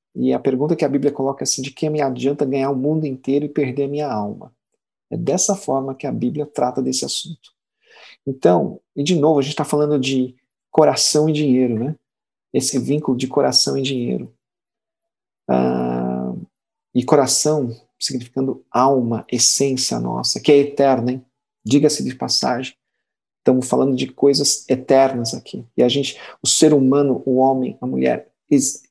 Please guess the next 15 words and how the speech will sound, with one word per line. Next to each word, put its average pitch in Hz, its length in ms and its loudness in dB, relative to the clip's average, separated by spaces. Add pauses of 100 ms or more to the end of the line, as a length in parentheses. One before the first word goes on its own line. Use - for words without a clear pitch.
tem 165 220 6
essa 160 260 2
noção 147 520 2
do 143 120 4
eterno, 123 480 0
porque - 200 -4
isso - 140 2
foi 147 120 6
plantado 147 800 2
por 143 200 0
Deus 123 500 0 (360)
dentro 147 440 2
do 143 120 -2
nosso 135 360 -2
ser, - 640 4